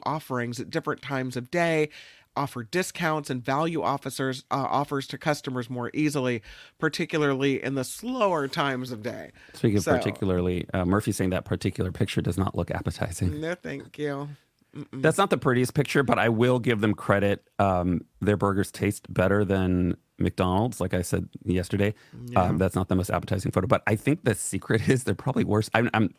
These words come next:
Speaker 2: this is alleged. Just my
Speaker 1: Yeah.
Speaker 2: guess is that they're probably worse for you because they're very greasy. I think they
Speaker 1: Mm.
Speaker 2: have more fat content in the meat. That's just my guess.
Speaker 1: We
Speaker 2: 'Cause
Speaker 1: have
Speaker 2: they are, they
Speaker 1: another
Speaker 2: are
Speaker 1: f-
Speaker 2: more, they are more, uh,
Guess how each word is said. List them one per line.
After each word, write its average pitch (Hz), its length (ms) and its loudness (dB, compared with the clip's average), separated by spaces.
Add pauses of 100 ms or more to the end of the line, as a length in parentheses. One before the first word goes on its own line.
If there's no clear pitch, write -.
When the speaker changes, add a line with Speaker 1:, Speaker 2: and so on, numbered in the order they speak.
(120)
Speaker 2:
this 101 160 0
is 98 100 4
alleged. 101 460 4 (640)
Just 127 160 4
my 127 100 6
Speaker 1:
Yeah. 110 100 2
Speaker 2:
guess 107 220 2
is 104 140 0
that 98 160 2
they're 98 180 2
probably 101 340 2
worse 92 280 0
for 120 160 0
you 120 100 2
because 98 300 0
they're 92 100 2
very 90 400 0
greasy. 123 520 -2 (540)
I - 60 2
think 110 180 2
they 95 100 2
Speaker 1:
Mm. - 40 -4
Speaker 2:
have 90 140 0
more 92 160 0
fat - 260 -2
content - 340 -4
in - 100 -6
the 71 60 -4
meat. - 240 -8 (260)
That's 95 160 -2
just - 140 -4
my - 120 -6
guess. 90 380 -6 (920)
Speaker 1:
We 220 160 2
Speaker 2:
'Cause - 20 4
Speaker 1:
have 95 80 6
Speaker 2:
they 85 60 4
are, 85 60 4
they 175 60 4
Speaker 1:
another 98 200 2
Speaker 2:
are 95 40 4
Speaker 1:
f- 90 60 2
Speaker 2:
more, 87 200 0 (420)
they 98 100 0
are 87 140 -2
more, 87 360 -2
uh, - 140 -6